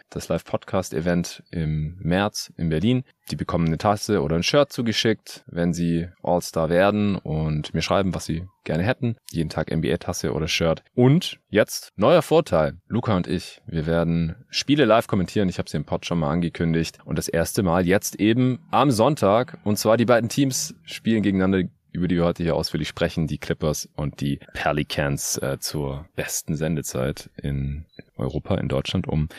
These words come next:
einundzwanzig Uhr. Und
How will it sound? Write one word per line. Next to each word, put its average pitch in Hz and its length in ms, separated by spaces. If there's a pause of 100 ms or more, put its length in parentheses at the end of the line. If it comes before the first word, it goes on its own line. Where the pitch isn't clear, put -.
(280)
einundzwanzig 135 640
Uhr. 117 200 (340)
Und 120 680